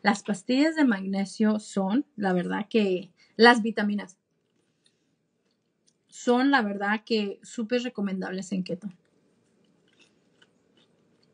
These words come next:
¿Qué recomiendas para el estreñimiento? Magnesio. Vi-, magnesio. Ajá.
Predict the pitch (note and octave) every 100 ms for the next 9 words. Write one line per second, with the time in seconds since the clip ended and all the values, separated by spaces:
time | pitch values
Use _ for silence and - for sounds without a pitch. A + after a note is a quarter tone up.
0 | - C#4+ F#4+ F#4+ D4 C4 C4+ - B3 G#3
1 | - F#3+ F#3 F#3 F#3+ F#3 F3+ - _ -
2 | - _ A3 A#3 B3 C4 D4 C#4 C4+ -
3 | _ _ _ _ _ _ _ _ _ _
4 | _ _ - - - - - A3 A#3+ -
5 | - - - - - - - - - -
6 | _ _ B3+ C4+ C4 B3 C4+ D4 - C#4+
7 | C#4 C#4 - - _ _ _ _ _ -
8 | - -